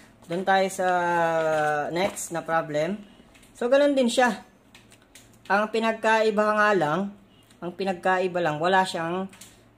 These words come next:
ano, wala siyang mass flow rate. So, binigay is temperature one, fifteen degrees Celsius, temperature three. Yan lang ang binigay.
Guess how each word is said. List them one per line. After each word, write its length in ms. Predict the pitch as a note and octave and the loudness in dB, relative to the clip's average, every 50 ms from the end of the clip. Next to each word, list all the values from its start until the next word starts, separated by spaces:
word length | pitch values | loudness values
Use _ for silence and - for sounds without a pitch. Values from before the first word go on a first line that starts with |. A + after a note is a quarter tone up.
| _ - | _ -6
ano, 400 | E3 D#3 E3 E3+ D#3 D3 B2+ - - | -4 -2 0 0 -2 -2 -4 -10 -10
wala 260 | D#3 D3+ D3+ D#3+ D#3+ D#3 - | -4 -2 2 2 2 0 0
siyang 240 | - D#3+ D#3 D#3 D#3 D#3 D#3 D#3 D#3 D#3 D3+ D3+ D3+ D3+ | -4 -4 -4 -4 -4 -6 -6 -6 -6 -6 -8 -8 -6 -2
mass 240 | D#3 E3 E3 - - | -2 -2 -2 -4 -6
flow 160 | E3 D3+ D3 | -4 -4 0
rate. 240 | D3 F3 E3+ - - - _ _ _ _ _ _ _ _ _ _ _ _ | 0 0 0 0 -4 -16 _ _ _ _ _ _ _ _ _ _ _ _
So, 160 | - - E3 | -12 -10 -8
binigay 720 | D3+ E3 G3+ A3 A3+ G#3+ F#3 E3 E3+ F3+ G3+ A3 G#3 - - _ _ _ _ _ - | -2 -2 0 0 0 0 2 2 2 2 2 0 -4 -8 -16 _ _ _ _ _ -8
is 460 | - E3+ E3+ E3+ E3+ - - - - - _ _ _ _ _ - - _ _ - | -4 -2 -2 0 0 -2 -6 -6 -8 -14 _ _ _ _ _ -20 -20 _ _ -4
temperature 580 | F3+ F3+ F#3+ F#3 F#3 F#3+ F#3+ F#3 F#3 - G#3 G3 | -2 -2 0 0 0 0 0 0 -2 -2 -4 -2
one, 460 | F#3+ F3 E3 D#3+ E3+ G3 G#3 G3+ - - _ _ _ - | 0 2 2 2 2 0 -2 -6 -12 -18 _ _ _ -8
fifteen 640 | F3 F3+ - - _ - E3 D#3+ E3 F#3+ G3+ G3+ - - - _ _ _ _ _ _ _ _ _ - D#3 | -8 -8 -8 -14 _ -6 -4 -2 -2 -2 -4 -6 -10 -18 -20 _ _ _ _ _ _ _ _ _ -12 -10
degrees 320 | D3 D#3+ E3 F3 F3 - | -8 -4 -4 -6 -4 -2
Celsius, 560 | F3 F3+ F3 - - D3 D#3 F3+ F3+ - - - - - _ _ _ - | -4 -4 -4 -6 -8 -6 -6 -6 -8 -10 -16 -18 -20 -20 _ _ _ -10
temperature 640 | D#3+ D3+ D#3 D#3 D#3+ D#3+ E3 D#3 - E3 D#3 D#3 | -8 -8 -6 -6 -4 -6 -6 -6 -6 -8 -8 -8
three. 260 | - C#3+ C#3 C3 A#2+ B2+ | -10 -10 -10 -8 -6 -6
Yan 100 | D3 E3 | -4 -4
lang 160 | F#3 F#3+ G3 F#3+ | -2 -2 -2 -2
ang 80 | F#3 | -4
binigay. 560 | E3 D#3+ D#3 D3+ D3 F3 F#3 F3+ D#3+ C#3+ C3 | -4 -4 -4 -2 0 0 0 0 0 -2 -6